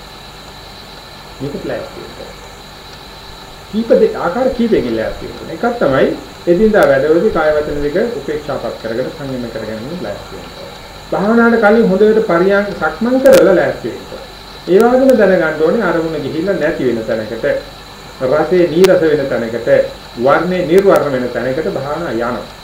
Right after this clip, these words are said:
මම අන්නේ මේ වෙලාවේදී තමයි නිවන ගන්නවද,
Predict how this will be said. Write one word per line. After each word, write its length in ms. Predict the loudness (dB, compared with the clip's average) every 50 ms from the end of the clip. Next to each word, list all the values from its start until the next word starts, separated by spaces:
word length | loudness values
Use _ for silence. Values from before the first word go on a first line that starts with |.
| -20 -20 -18 -16 -16 -16 -16 -18 -20 -20 -20 -20 -20 -20 -20 -18 -14
මම 180 | -12 -10 -8 -8
අන්නේ 240 | -8 -8 -8 -6 -6
මේ 160 | -4 -4 -4
වෙලාවේදී 560 | -4 -4 -4 -4 -4 -4 -6 -6 -6 -6 -6
තමයි 340 | -6 -6 -4 -2 0 2 2 0 0 -4 -8 -10 -10 -12 -18 -16 -12 -8
නිවන 340 | -4 0 2 2 2 4 2
ගන්නවද, 560 | 2 2 2 0 0 -2 -2 -2 -2 -2 0